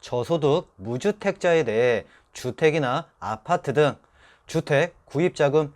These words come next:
대출 이자율을 추가 감면하여 주택 마련 부담을 완화하고 내 집 마련 지원을 통해 주거 생활의 안정을 도모, 이 정부 지원 삼 대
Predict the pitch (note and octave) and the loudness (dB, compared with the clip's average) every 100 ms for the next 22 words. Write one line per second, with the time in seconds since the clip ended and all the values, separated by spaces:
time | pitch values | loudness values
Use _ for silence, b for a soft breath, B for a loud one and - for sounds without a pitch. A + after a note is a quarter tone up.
0 | _ - B2 - E3 - A#2+ A2+ D3 E3+ | _ -4 -4 -4 -6 -6 -8 0 2 4
1 | D#3 C3+ F#3+ b b _ - G3 A#3+ A3+ | 2 2 0 b b _ -14 0 2 4
2 | F#3 D#3 A#2+ A2+ B2+ A2+ - b b - | 4 2 0 -2 0 -2 -4 b b -10
3 | B2+ - - D3 A#2+ A#2+ B2+ C#3 A2 _ | -8 -8 -2 -2 0 0 4 2 0 _
4 | - A#2 A#2 C#3 C#3 C#3+ G2+ G#2 B2 B2+ | -12 -8 0 2 2 0 -2 -4 -4 -4
5 | D#3+ D3 C#3+ G3+ b _ G#2+ B2 E3 D#3 | 0 2 2 0 b _ -2 0 0 2
6 | C3+ C#3+ C3 _ - - C3+ G3+ G3+ F3+ | 2 0 -2 _ -14 -4 0 2 0 -2
7 | B2 C3 B2+ G2+ b b - - A2 C3 | -2 0 0 -2 b b -16 -8 -2 0
8 | D#3 D#3+ D#3 C#3 F3 b - F#2+ C3 D#3 | 0 2 2 2 0 b -12 -6 -2 2
9 | F#3 F#3 D3+ C#3+ D3+ C#3+ _ b b b | 2 4 2 4 2 0 _ b b b
10 | b b b C#3+ D#3+ D#3+ - B2+ D#3 E3+ | b b b 2 4 4 0 -4 -2 2
11 | F#3 D3 F3+ - E3+ E3 D3+ | 4 4 4 -2 -2 2 2